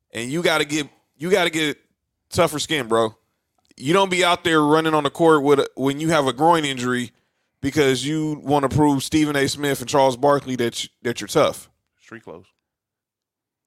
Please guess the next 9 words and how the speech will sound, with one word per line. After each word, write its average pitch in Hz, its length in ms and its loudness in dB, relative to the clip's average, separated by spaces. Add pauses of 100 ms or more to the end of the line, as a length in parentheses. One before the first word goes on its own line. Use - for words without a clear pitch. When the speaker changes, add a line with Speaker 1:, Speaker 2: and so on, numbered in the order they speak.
(120)
Speaker 1:
Look, 139 300 0
the 123 80 -2
name 175 300 -2
was 170 140 -2
noted. 180 380 2 (420)
I 127 120 0
get 185 240 0
the 175 80 -4
name. 165 440 -2